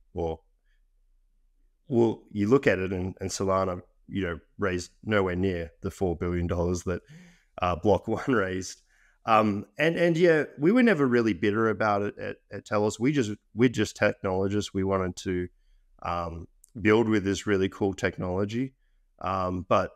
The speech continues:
but what ended up happening was, you know, Block One had their hands tied by the S E C, and they weren't able to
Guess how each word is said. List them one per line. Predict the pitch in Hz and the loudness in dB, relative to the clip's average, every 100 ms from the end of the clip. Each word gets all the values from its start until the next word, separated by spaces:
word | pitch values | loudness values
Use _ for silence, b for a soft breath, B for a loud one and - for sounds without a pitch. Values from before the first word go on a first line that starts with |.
| - | -2
but | 113 | 2
what | 107 117 - | 4 2 0
ended | 104 98 98 | -2 0 0
up | 92 98 | -2 -2
happening | 98 - 92 90 87 | -2 -2 -4 -4 -4
was, | 90 87 87 - | -6 -8 -10 -12
you | - 90 | -10 -8
know, | 85 87 _ _ _ _ _ | -6 -8 _ _ _ _ _
Block | 101 98 - | 2 2 2
One | 98 95 95 92 - _ _ _ _ | 0 0 -2 -4 -12 _ _ _ _
had | - 107 92 | 0 0 2
their | 101 | 0
hands | 95 90 92 - | 0 -2 -4 -6
tied | - 98 92 90 | -2 0 0 -4
by | 92 87 | -4 -6
the | 85 87 | -4 -6
S | 90 - | -6 -8
E | 92 | -8
C, | - 92 90 92 | -8 -4 -2 -2
and | 87 | -4
they | 87 87 | -6 -6
weren't | 90 87 87 | -6 -6 -8
able | 85 90 | -8 -10
to | - 87 82 | -10 -10 -12